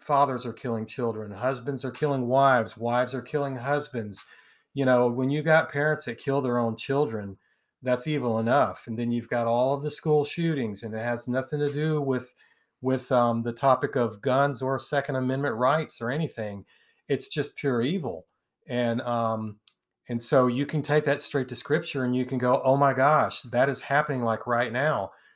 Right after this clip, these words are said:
But the big wow factor for me, aside from the weather, um, volcanic activity,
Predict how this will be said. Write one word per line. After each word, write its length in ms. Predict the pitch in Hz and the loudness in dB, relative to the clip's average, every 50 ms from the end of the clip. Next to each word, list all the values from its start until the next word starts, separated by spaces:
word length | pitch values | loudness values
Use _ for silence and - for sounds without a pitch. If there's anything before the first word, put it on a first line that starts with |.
| _ _ _ _ _ _ - | _ _ _ _ _ _ 0
But 200 | - 147 156 151 | 4 4 6 6
the 80 | - 147 | 4 2
big 300 | 127 143 190 202 214 196 | 4 6 8 8 8 6
wow 420 | 160 135 151 151 160 175 185 185 | 4 4 4 6 6 6 6 4
factor 440 | 175 - 170 156 151 147 - 160 139 | 2 2 0 0 0 0 0 -4 -6
for 220 | - - 143 139 | -4 -2 -2 0
me, 480 | 135 139 147 175 170 139 127 123 131 - - | 2 2 2 0 0 -2 -2 -4 -4 -6 -8
aside 500 | 127 - - - 143 139 151 165 165 160 | -8 -6 -2 0 2 4 2 2 0 -4
from 220 | - 151 131 127 | -6 -6 -4 -4
the 80 | 117 113 | -4 -4
weather, 600 | 104 117 127 135 143 139 147 143 143 139 139 131 - - - - _ _ _ _ - | -2 0 2 2 2 2 2 0 0 -2 -4 -6 -10 -14 -18 -20 _ _ _ _ -6
um, 360 | 120 117 117 113 110 107 107 | -4 -2 -2 -2 -2 -4 -6
volcanic 540 | 107 127 123 123 120 - 143 131 131 127 123 | -4 -2 0 0 -2 -2 -4 -4 -4 -2 -4
activity, 840 | 113 110 110 - - - 156 147 143 139 139 135 131 131 127 123 | -4 -6 -6 -8 -4 0 0 0 0 -2 -4 -4 -4 -6 -6 -8